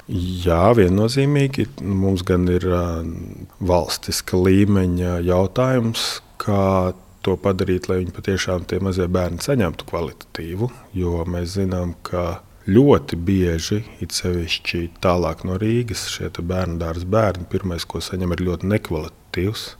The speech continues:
Un bieži vien tieši Leļu teātris ar širmīti un vienu cimdiņu un magnetofonu, kurš atskaņo kaut kādu skaņu un tekstu.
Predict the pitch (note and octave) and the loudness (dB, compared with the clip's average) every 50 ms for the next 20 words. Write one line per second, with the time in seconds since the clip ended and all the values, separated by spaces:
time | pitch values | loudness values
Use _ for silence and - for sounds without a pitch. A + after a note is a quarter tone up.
0 | - - - - - - - - - - - - - - - F#2 E2+ F2 F#2 F#2+ | -20 -20 -20 -20 -20 -20 -20 -20 -20 -20 -20 -20 -16 -10 -6 -4 -2 0 2 4
1 | F2+ F2+ F2 F2 F2+ F2+ F#2 F#2+ F#2 - E2+ E2+ E2 - F2+ F2 F2+ F#2+ F#2+ F#2+ | 4 2 2 2 2 2 2 2 0 -2 -2 -2 -2 -2 -2 0 2 4 6 6
2 | F#2+ F#2 F2 - - D#2 D#2 D2+ D2+ D#2 D#2 - - D#2+ - - E2 - - - | 4 4 2 -2 -4 -6 -4 -4 -4 -6 -8 -8 -8 -8 -6 -6 -4 -4 -2 -2
3 | F#2 F2+ G#2 G#2 G#2 F#2 F2 E2 - - F2 F2 F2+ F2+ F2 E2+ F2 E2+ E2+ F2 | 0 0 2 2 2 2 2 0 -2 -2 -2 0 0 0 0 -2 -2 -4 -4 -6
4 | F2+ G2+ G2 - - F#2 F#2+ F#2 F2+ F2 E2 - - - F#2+ F#2+ F#2+ F#2 F2+ F2+ | -8 -10 -12 -12 -6 -2 0 0 0 0 -2 -2 -2 -2 0 0 0 0 0 0
5 | F2+ F2+ F2+ F#2 F#2+ G2+ F#2+ F2+ E2+ E2 - - - - F2 E2+ E2 D#2+ - - | 0 0 2 4 4 4 4 2 0 -2 -6 -8 -8 -8 -6 -6 -8 -8 -8 -8
6 | D#2+ - - E2+ E2 - - - E2+ E2 E2 E2+ - - E2+ - - E2 E2 D#2 | -8 -6 -4 -6 -6 -6 -6 -8 -8 -6 -8 -6 -6 -6 -6 -4 -2 -4 -4 -4
7 | - - - - F#2 F#2 F2 F2+ F2+ F2+ F2 E2+ - - A#2 G#2 - - - - | -6 -8 -6 -4 -4 -2 -2 -4 -4 -4 -4 -4 -2 0 0 0 0 -4 -10 -10
8 | - - F2+ F2 | -10 -12 -14 -14